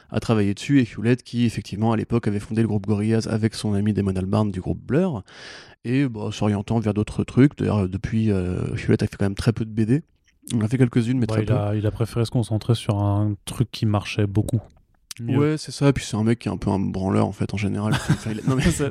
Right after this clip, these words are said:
Speaker 2: ça, c'est dit. Salut,
Speaker 1: c'est un
Speaker 2: euh,
Speaker 1: artiste
Speaker 2: Jamie.
Speaker 1: qui a beaucoup de talent, hein, mais c'est vrai qu'il, il a quand même peu travaillé en tant qu'auteur de B D. Il a travaillé un peu chez D C, il avait, il avait horreur de ça. Euh, il a, il a, il a vite compris que son intérêt était justement plus en tant que concept, que concept artiste ou que, euh, illustrateur visuel pour le groupe Gorillaz que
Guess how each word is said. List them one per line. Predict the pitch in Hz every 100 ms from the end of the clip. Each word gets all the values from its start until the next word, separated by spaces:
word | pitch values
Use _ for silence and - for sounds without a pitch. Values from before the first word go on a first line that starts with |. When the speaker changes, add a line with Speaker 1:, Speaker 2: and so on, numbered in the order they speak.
| 135
Speaker 2:
ça, | - 143
c'est | - 113
dit. | 110
Salut, | 147 110 127
Speaker 1:
c'est | 120
un | 135
Speaker 2:
euh, |
Speaker 1:
artiste | 139 127
Speaker 2:
Jamie. | 143
Speaker 1:
qui |
a |
beaucoup | 139 135 135
de |
talent, | 147 156 156 131
hein, |
mais | 120
c'est | -
vrai | 123
qu'il, | - 113
il | 117 113
a |
quand | 120
même | 120
peu | 107 - 123
travaillé | - 110 113 113
en | 113
tant | - 107
qu'auteur | 101 104
de | 104
B | 107
D. | 113
Il | 120
a | 110
travaillé | 107 110
un | 107
peu | 117
chez | 113
D | 110
C, | - 117
il | 110
avait, | 101
il | 101
avait | 101 101 101
horreur | 104 101 104
de | 104
ça. | 120 120 - - - - - -
Euh, |
il | 107
a, | 107
il | 110
a, | 113
il | 117
a | 117
vite | 123
compris | - 139
que |
son | - 113
intérêt | 107 113 117
était | 110
justement | 101 104 110 110 101
plus | 113 107
en | 107
tant | 101
que |
concept, | - 110 98 98 110
que | -
concept | 113 113 - -
artiste | 101 - 113 -
ou | 120
que, | -
euh, | 110 107 98 92 104
illustrateur | 127 110 - 113 107
visuel | 110 107 113
pour | - 104
le |
groupe | 98 101
Gorillaz | 104 104 110 110
que | - 104 101